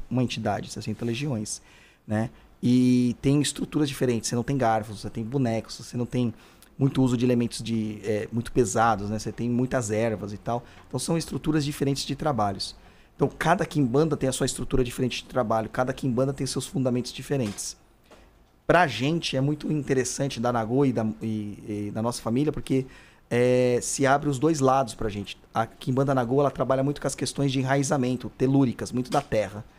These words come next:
E a quimbanda Mussurumim, ela trabalha muito com as questões, é, é, eólicas, etéricas. Então é como se a gente tivesse pegando as duas, os dois lados, né? Tanto o lado muito sutil, da mente,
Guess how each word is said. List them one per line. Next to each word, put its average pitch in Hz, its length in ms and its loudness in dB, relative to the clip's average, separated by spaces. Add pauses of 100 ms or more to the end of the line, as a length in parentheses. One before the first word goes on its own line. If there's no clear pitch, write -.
(440)
E 127 120 2
a 131 80 4
quimbanda 139 380 2
Mussurumim, 135 540 0
ela 131 100 2
trabalha 131 340 2
muito 143 300 0
com - 100 -6
as - 120 -2
questões, - 680 0 (840)
é, 131 240 4 (100)
é, 123 240 4
eólicas, 131 560 4
etéricas. 120 680 0 (340)
Então 143 240 4
é 147 60 6
como 151 180 -2
se 147 120 -2
a - 20 0
gente - 180 -6
tivesse 143 720 2 (400)
pegando 147 300 4
as 135 100 0
duas, 151 260 2
os 131 140 0
dois 156 200 4
lados, 110 380 2
né? 131 220 0 (260)
Tanto 151 200 0
o - 20 6
lado 143 180 4
muito 151 200 0
sutil, 139 600 2 (380)
da 104 140 0
mente, 113 600 0